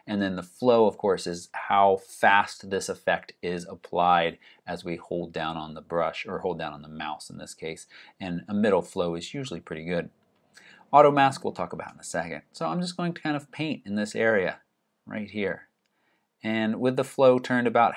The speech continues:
half down, it's not going to be a dramatic and a fast effect. But I'm just kind of brightening this area, and I'm gonna go outside of that rock zone too as well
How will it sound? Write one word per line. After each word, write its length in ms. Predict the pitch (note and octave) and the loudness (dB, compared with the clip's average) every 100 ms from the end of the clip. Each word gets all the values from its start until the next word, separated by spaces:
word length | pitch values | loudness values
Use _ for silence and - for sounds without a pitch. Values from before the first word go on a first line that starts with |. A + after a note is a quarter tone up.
| - | 0
half 260 | A2+ - - | 0 0 0
down, 340 | G#2+ A#2 B2 | 2 4 0
it's 200 | G#2+ - | -6 -4
not 320 | G#2+ A2 - | 0 0 0
going 180 | G#2 G#2 | -4 -4
to 80 | G#2+ | -4
be 180 | G2+ F#2+ | -4 -4
a 40 | |
dramatic 640 | E2+ F2 F#2 F#2+ G#2+ G#2+ | -4 -6 -2 0 0 -2
and 100 | - | -10
a 60 | F2+ | -18
fast 500 | _ G2 G2 G#2 - | _ 0 0 0 -10
effect. 540 | - - F#2 A2 - - _ _ _ _ _ _ _ _ _ | -18 2 4 4 -2 -20 _ _ _ _ _ _ _ _ _
But 140 | - G#2 | -8 -6
I'm 160 | G#2 | -4
just 240 | G#2+ E3 - | -4 -6 -6
kind 160 | C3+ | -8
of 160 | B2 - | -8 -4
brightening 520 | A2 A2+ - G#2+ G#2 | 0 0 0 -2 -2
this 200 | G2 - | -4 -6
area, 340 | G2 G2+ G2 F#2+ | -2 4 4 2
and 120 | D3 | -2
I'm 100 | F3 | -6
gonna 140 | C#3 | -4
go 120 | G#2 | -2
outside 440 | F2 - - F2+ F2 | -2 -4 -4 -4 -4
of 80 | E2+ | -6
that 200 | D#2+ E2 | -8 -4
rock 280 | E2+ - | -6 -6
zone 320 | F2 E2+ E2 E2+ | -14 -12 -12 -12
too 240 | - F2 | -8 -8
as 140 | F2 - | -8 -4
well 320 | F2 E2+ | -2 -2